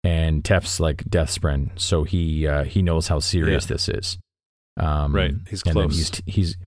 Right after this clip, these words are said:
Speaker 1: yeah, he's taking over from a guy called Scar, I think.
Speaker 2: Yeah.
Speaker 1: Who is watching over Kaladin.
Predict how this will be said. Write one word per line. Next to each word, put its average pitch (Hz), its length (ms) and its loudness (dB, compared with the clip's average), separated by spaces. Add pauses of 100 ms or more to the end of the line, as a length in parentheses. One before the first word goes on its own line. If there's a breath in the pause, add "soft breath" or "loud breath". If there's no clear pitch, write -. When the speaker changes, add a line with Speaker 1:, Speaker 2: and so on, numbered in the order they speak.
(420)
Speaker 1:
yeah, 80 160 0 (380)
he's 101 160 2
taking 101 320 4
over 90 240 4
from 82 240 2
a 76 280 2
guy 82 200 2
called 73 200 0
Scar, 78 420 0
I 65 60 0
think. - 280 -6 (160)
Speaker 2:
Yeah. 107 180 0 (640 loud breath)
Speaker 1:
Who 90 120 2
is 80 140 0
watching 78 380 2
over 71 420 -2
Kaladin. - 440 -2